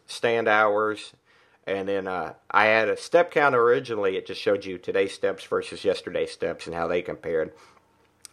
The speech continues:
I made some, I didn't completely abandon the activity app's way of displaying some things. There's some aspects of the progress rings that I really like. Like I said, I get a good feeling out of completing those.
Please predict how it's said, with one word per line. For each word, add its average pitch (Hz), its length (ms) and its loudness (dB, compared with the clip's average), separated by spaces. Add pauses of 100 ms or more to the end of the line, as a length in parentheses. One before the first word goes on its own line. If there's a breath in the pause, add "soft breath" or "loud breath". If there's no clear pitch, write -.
(120)
I 127 80 8
made 143 220 8
some, 110 320 0 (640 soft breath)
I 143 160 8
didn't 170 340 4
completely 139 580 0
abandon 135 420 2
the 127 100 0
activity 127 580 -2
app's 127 460 -2 (220)
way 127 160 8
of 120 100 4
displaying 117 480 0
some 113 160 -8
things. 120 400 0
There's 107 200 0
some 117 160 2
aspects 117 440 0
of 113 80 2
the 110 80 0
progress 107 480 -2
rings 107 340 -4
that 107 140 2
I 104 40 4
really 101 300 2
like. 101 260 0
Like 92 180 -2
I 95 40 0
said, 98 220 2
I 98 60 4
get 98 140 2
a 98 60 0
good 95 180 0
feeling 98 300 -2
out 92 100 -2
of 90 60 -6
completing 92 440 -4
those. 90 280 0